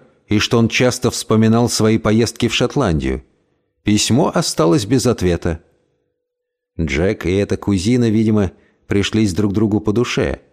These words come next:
Он ночевал у нее в большом непротопленном неухоженном доме на холмистом наделе фермы,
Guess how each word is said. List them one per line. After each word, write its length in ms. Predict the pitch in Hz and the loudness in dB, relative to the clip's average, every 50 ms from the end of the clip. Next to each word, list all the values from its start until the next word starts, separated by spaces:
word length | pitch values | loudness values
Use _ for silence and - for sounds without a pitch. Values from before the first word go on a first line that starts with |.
| _ _ _ _ - | _ _ _ _ -4
Он 180 | 220 254 247 208 | 0 2 2 2
ночевал 560 | 160 135 - - 143 131 127 165 202 202 202 | 2 2 0 2 2 2 2 4 2 2 2
у 40 | 196 | 2
нее 260 | 190 185 185 180 170 | 2 4 4 4 2
в 80 | 127 107 | 2 2
большом 460 | 147 151 143 - - - 160 156 156 | 2 2 2 2 2 2 2 4 4
непротопленном 840 | 151 143 - 147 147 143 - 156 156 156 147 143 139 139 139 135 | 2 2 2 2 0 2 2 0 2 2 2 2 4 4 4 4
неухоженном 680 | 135 135 135 135 127 - 139 135 127 113 127 131 127 127 | 4 4 2 2 0 2 2 0 2 2 2 2 2 4
доме 400 | 110 123 127 127 127 127 123 - - | 4 4 4 4 4 2 2 0 0
на 140 | 104 120 113 | 0 0 0
холмистом 640 | - 131 127 123 131 131 135 - - - 127 120 120 | 2 2 2 4 4 4 2 2 0 0 2 2 4
наделе 380 | 120 123 117 113 123 120 123 | 4 4 4 4 4 4 2
фермы, 480 | 117 - 135 139 147 151 147 143 135 - | 2 2 2 2 4 4 2 2 0 -2